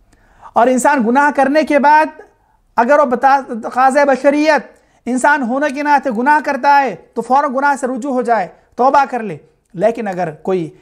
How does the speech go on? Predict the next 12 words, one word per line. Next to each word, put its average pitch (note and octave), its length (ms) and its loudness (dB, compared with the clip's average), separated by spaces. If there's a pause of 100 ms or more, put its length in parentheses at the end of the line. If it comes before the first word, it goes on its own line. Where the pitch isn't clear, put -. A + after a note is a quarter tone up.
(100)
انسان G3 440 -2
گناہ A#3 280 0
کرے C4 300 2 (280)
اور B3 140 2
گناہ C4 320 2 (220)
کرنے C4+ 280 0
کے D4 140 -2
بعد C#4 200 2 (300)
تقدیر C4 340 0
پر D#4 100 2
الزام D4+ 340 0
لگائے D4+ 460 0